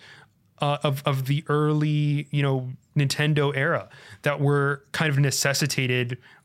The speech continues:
and by these, like, kind of gameplay gates that Metroid introduced and have become tremendously popular in the years since. But I would say that this game is not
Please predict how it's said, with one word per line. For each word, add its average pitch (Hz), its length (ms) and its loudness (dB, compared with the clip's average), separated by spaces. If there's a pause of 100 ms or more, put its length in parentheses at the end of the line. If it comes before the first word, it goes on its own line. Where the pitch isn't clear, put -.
(260)
and 131 400 -2
by 131 160 0
these, 127 240 0
like, 123 280 -4
kind 131 160 0
of 120 140 -4
gameplay 127 540 0
gates 120 420 -2
that 120 520 -4
Metroid 123 480 0
introduced 117 760 -2 (300)
and 123 140 -2
have 117 320 -4
become 127 340 -2
tremendously 123 560 0
popular 117 480 -2
in 113 140 -4
the 113 60 -6
years 113 280 -2
since. 123 400 -4 (420)
But 139 360 0 (800)
I 151 100 0
would 151 180 2
say 170 360 0
that 165 400 -2
this 165 240 0
game 185 400 2
is 165 400 0
not 175 400 0